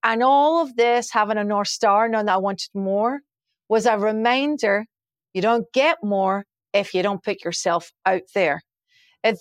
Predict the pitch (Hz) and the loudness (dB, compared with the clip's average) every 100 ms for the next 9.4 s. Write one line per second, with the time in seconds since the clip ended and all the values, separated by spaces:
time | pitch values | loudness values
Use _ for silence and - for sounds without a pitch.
0 | - 277 285 277 254 226 226 214 208 202 | 0 2 2 0 -2 0 2 2 0 -4
1 | 190 208 190 202 190 196 185 196 180 196 | -4 -4 0 0 0 -2 0 0 -2 -4
2 | - 202 - 190 185 180 - 170 190 185 | -2 -2 -2 -4 -4 -4 -8 -2 0 0
3 | 185 185 185 247 - 226 175 151 _ _ | 0 0 0 -4 -4 -4 -4 -10 _ _
4 | _ _ _ _ _ _ _ - 208 - | _ _ _ _ _ _ _ -2 -2 0
5 | 254 254 254 196 202 226 _ - - 262 | 0 0 0 -2 -2 -4 _ -6 -2 -4
6 | - 202 185 - 214 - 180 - 190 185 | -2 -4 -2 -4 -4 -2 -2 -2 -4 0
7 | 208 262 220 - - _ 190 190 185 233 | 0 2 -2 -4 -20 _ 0 0 2 2
8 | 233 254 254 - 196 - 175 - 226 240 | 2 0 -4 -4 -4 -4 -6 -2 2 2
9 | 302 233 196 214 | 2 0 0 -2